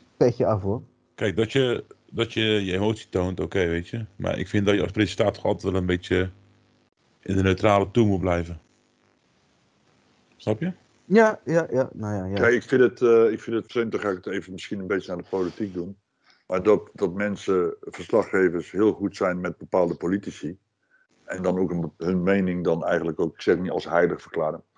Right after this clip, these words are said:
Speaker 3: Nee, moet ik anders zeggen. Niet onafhankelijk verslag doen.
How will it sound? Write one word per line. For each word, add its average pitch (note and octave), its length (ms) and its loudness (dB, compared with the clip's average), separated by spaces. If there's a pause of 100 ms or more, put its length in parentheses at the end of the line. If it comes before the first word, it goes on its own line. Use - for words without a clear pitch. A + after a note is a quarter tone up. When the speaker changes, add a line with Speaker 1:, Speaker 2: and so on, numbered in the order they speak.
(320)
Speaker 3:
Nee, F#2 180 -2
moet F2 120 -4
ik E2 40 -4
anders D#2 180 -6
zeggen. C2 300 -10
Niet C3+ 280 0
onafhankelijk A2+ 760 0 (840)
verslag F#2+ 440 0
doen. - 220 -4